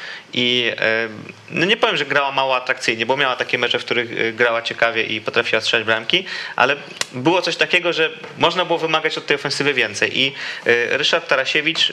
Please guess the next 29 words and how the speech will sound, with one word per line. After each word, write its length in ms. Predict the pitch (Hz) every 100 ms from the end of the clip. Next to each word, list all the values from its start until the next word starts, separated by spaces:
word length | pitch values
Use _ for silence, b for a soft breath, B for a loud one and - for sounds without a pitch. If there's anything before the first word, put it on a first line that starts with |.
| -
em, 340 | 117 127 117 -
akurat 380 | 143 - 151 -
w 120 | -
G 120 | 131
K 120 | 127 143
S-ie 200 | 151 143
Tychy 260 | 123 160
miał 360 | 151 143 139 - -
tę 120 | 135
sposobność, 560 | - 120 139 139 147 131
że 120 | 135 B B 113
bardzo 300 | 143 143 143
często 600 | 151 147 - 147 147 -
miał 120 | 131
takie 220 | 135 139 139
szalone 380 | - 139 139 135
mecze, 220 | 135 139
w 60 |
których 180 | - 127
strzelał, 440 | - - 135 131 131 B B B -
e, 240 | 110 113
mnóstwo 380 | 120 127 - 135
bramek 300 | 127 104 101
G 140 | 107
K 140 | 107 104
S. 240 | 98 -
E, 100 | - 107 -
cztery 320 | - 147 151
ra-, 180 | 143